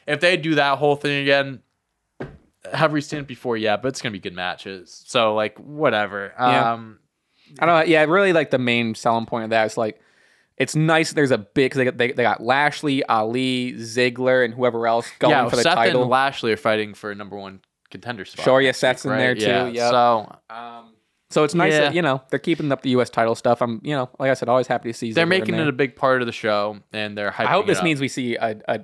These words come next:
Speaker 2: a, a twenty twenty-two or twenty twenty-three, uh, Ziggler and Rollins.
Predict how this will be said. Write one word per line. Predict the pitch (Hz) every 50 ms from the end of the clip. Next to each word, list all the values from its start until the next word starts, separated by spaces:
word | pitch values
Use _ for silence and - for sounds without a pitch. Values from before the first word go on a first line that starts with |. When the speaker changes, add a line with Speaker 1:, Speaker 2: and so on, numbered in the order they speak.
| -
Speaker 2:
a, | - 117 113 110 110 107 107 117 -
a | - -
twenty | - - 139 127 117
twenty-two | 110 - - 131 127 123 120 113 - - 135 127 120 113 110 110 - - _ _
or | - 120 113
twenty | - - 123 117
twenty-three, | - - 117 110 107 - 120 127 123 117 107 - _ _ _ _ _ -
uh, | - 107
Ziggler | 104 107 107 120 120 107 - 120 110
and | 107 104 107
Rollins. | 110 117 117 107 - - - - - -